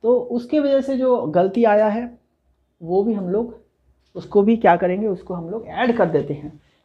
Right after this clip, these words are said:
ठीक है, cooling correction को हम लोग ऐड कर देते हैं। ठीक है, क्यों ऐड करते हैं, क्योंकि देखो कूल होने के लिए हम लोगों ने इसको दिए हैं, इस पानी को थोड़ा सा ठंडा होने के लिए हम लोगों ने, अ, समय दिए थे। ओके, वो ठंडा हुआ था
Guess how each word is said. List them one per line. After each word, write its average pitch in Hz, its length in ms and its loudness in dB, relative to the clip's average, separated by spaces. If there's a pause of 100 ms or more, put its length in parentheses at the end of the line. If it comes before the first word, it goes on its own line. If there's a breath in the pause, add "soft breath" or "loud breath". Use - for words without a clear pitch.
ठीक 185 80 -4
है, 233 100 -2
cooling 233 420 -2
correction 220 340 -2
को 226 80 -4
हम 185 140 -4
लोग 208 300 -2
ऐड 202 240 -2
कर 165 160 -4
देते 147 260 -2
हैं। 147 160 -6 (520 soft breath)
ठीक 185 120 -2
है, 240 80 2 (480)
क्यों 285 160 6
ऐड 254 220 4
करते 262 280 0
हैं, 269 300 -4
क्योंकि 220 220 0
देखो 240 280 -2
कूल 277 360 0
होने 247 360 0
के 247 140 -2
लिए 240 140 -2
हम 226 140 -6
लोगों 220 220 -4
ने 220 80 -2
इसको 196 220 -6
दिए 180 240 -4
हैं, 190 340 -10
इस 220 220 -6
पानी 202 320 -2
को 214 140 -4
थोड़ा 202 260 2
सा 220 140 -2
ठंडा 202 340 -2
होने 202 260 0
के 202 120 -8
लिए 196 80 -2
हम 185 140 -6
लोगों 185 240 -6
ने, 196 140 -2 (500 loud breath)
अ, 165 180 2
समय 190 360 -2
दिए 185 220 2
थे। 185 180 -4 (480)
ओके, 202 160 0
वो 196 140 0
ठंडा 170 320 -2
हुआ 170 320 0
था 190 220 -10